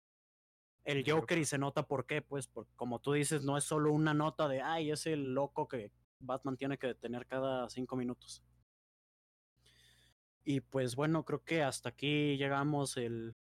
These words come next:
Speaker 1: el día de hoy. La próxima semana, este, si sobrevivimos al estreno, si no,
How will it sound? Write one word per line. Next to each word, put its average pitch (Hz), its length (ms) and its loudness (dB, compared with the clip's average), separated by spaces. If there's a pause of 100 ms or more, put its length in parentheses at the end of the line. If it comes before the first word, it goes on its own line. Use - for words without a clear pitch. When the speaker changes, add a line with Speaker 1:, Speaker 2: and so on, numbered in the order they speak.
(140)
Speaker 1:
el 123 140 -8
día 131 140 2
de 143 120 2
hoy. 196 300 4
La 165 140 2
próxima 151 340 -2
semana, 143 580 2 (200)
este, 123 600 -2 (500)
si 165 160 0
sobrevivimos 170 880 4
al 151 200 -2
estreno, 160 560 2 (420)
si 143 200 0
no, 147 380 4